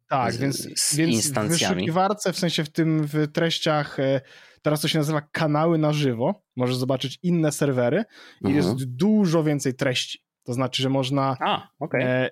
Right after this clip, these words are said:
Speaker 1: jest trochę też tak, że jest też dużo więcej syfu niestety i ja, ja robię jakieś takie rzeczy, że staram się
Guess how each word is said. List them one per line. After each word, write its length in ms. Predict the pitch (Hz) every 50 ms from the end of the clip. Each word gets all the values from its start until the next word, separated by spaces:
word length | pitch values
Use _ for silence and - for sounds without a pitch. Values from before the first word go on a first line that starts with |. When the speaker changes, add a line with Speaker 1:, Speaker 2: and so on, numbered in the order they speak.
| _ -
Speaker 1:
jest 240 | 156 170 180 - -
trochę 200 | 196 185 175 165
też 160 | 170 165 -
tak, 200 | - 175 170 165
że 240 | 151 160 165 151 131
jest 160 | 143 160 -
też 120 | - 160 151
dużo 220 | 143 165 165 165 160
więcej 260 | 160 156 143 160 151
syfu 360 | - - 240 226 - - 135
niestety 500 | 127 123 120 - 127 117 - - 165 185 185 - - - - _ -
i 320 | - 139 139 139 139 139 - - 139
ja, 240 | 143 147 143 143 143 - -
ja 220 | 156 151 147 139 - _ _ _ -
robię 320 | 165 165 170 170 151 156
jakieś 260 | 151 143 - - 143 -
takie 260 | - 131 - 151 131
rzeczy, 240 | 147 151 151 - 135
że 80 | 139
staram 340 | 135 - - 160 156 156 151
się 240 | 147 - 147 139